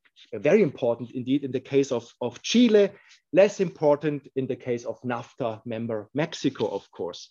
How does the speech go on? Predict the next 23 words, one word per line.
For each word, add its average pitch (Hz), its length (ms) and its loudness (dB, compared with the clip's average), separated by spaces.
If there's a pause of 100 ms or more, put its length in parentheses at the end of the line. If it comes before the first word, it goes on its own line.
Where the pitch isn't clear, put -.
(520)
But 190 380 4 (160)
like 165 320 2
always, 190 420 6
the 151 100 -14
devil 160 480 0 (100)
shows 220 380 4
himself 160 400 -4
in 143 80 -8
the 123 100 0
detail. 170 640 -2
Even 175 260 0
though 165 180 2
Brazil 160 340 0
trades 151 420 -4
very 156 220 0
little 202 500 4 (180)
with 151 160 -4 (140)
Russia, 220 480 0 (400)
this 202 220 4
can 175 260 -6
be 196 160 -2
quite 160 320 -4
strategical 180 880 -2